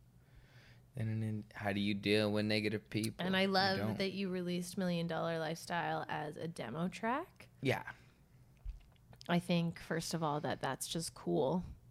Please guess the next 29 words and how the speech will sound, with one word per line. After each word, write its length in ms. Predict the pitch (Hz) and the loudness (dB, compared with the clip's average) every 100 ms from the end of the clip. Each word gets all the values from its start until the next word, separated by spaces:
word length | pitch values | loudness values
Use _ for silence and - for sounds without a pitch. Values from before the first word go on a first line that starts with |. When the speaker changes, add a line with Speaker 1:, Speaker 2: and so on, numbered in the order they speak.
| - - | -20 -20
Speaker 1:
<laughs> 480 | - - - - - | -20 -18 -10 -6 -2
Speaker 2:
I 60 | |
think 240 | 170 175 165 | 2 2 2
it's 160 | 160 | -2
cool 340 | - - 185 160 | -4 -2 2 2
of 80 | 151 | 2
an 140 | 151 | 0
artist 480 | - 151 147 156 - | 2 2 2 0 0
to 160 | 175 151 | 0 0
release 480 | 156 160 160 160 | 0 0 0 -4
something 600 | - 156 147 - 147 147 160 | -4 -4 -4 -6 -6 -4 -4
that 280 | 143 123 - | -4 -4 -4
is 540 | 165 139 143 135 170 - - - - - - - - - - | -4 -2 -4 -6 -8 -10 -16 -20 -20 -20 -20 -20 -20 -20 -6
still 260 | - - 175 | 0 4 6
being 340 | 175 165 160 | 6 6 6
worked 360 | 165 170 - 156 | 6 4 2 -2
on. 380 | 151 151 151 147 120 | 0 0 0 -2 2
Speaker 1:
Yes. 340 | 98 - - - - - - | 2 0 -10 -16 -20 -4 2
Speaker 2:
Um, 560 | 175 160 143 127 127 175 - - - | 4 2 0 -4 -4 -6 -8 -20 -4
yeah, 220 | 180 175 - - - | 0 2 0 -12 -6
I 80 | 156 | -4
just, 240 | 160 - - - - | -2 -6 -10 -14 -6
I 120 | 156 | -4
think 280 | 160 175 165 | 0 0 0
that's 220 | 160 - | 0 -4
cool. 420 | - 196 185 - - - | 4 8 8 4 -10 -16
Speaker 1:
Thank 240 | - 120 123 | -8 -6 -4
you. 140 | - - - - - | -6 -10 -16 -20 -4
Speaker 2:
'Cause 540 | 170 175 160 - - | 2 2 2 -2 -6